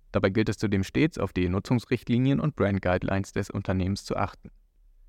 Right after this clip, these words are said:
Wenn G P Ts gegen diese Richtlinien verstoßen,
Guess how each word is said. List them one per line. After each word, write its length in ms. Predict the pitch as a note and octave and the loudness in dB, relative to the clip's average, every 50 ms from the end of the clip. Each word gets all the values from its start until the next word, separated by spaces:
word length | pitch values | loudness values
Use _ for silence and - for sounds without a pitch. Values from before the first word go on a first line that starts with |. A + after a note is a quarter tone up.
| - _ _ - - | -20 _ _ -8 -2
Wenn 160 | - F#2 F#2 | 0 0 0
G 140 | - - F#2 | 0 0 -2
P 160 | - G#2+ G2+ | 0 0 -2
Ts 300 | - - A#2 G#2+ - - | 0 0 0 0 0 0
gegen 200 | - G#2+ G2 G2 | -2 -2 0 0
diese 240 | G2 G2 F2 F2+ F2 | 0 0 0 0 0
Richtlinien 440 | G2 - - A2 G2+ G2 F#2+ G2 - | 0 0 -2 0 0 0 0 0 -2
verstoßen, 640 | - - - - - C#3+ E3 D#3+ - G#2+ B2+ E3 | -4 -6 -4 -2 0 2 2 2 0 0 -2 -2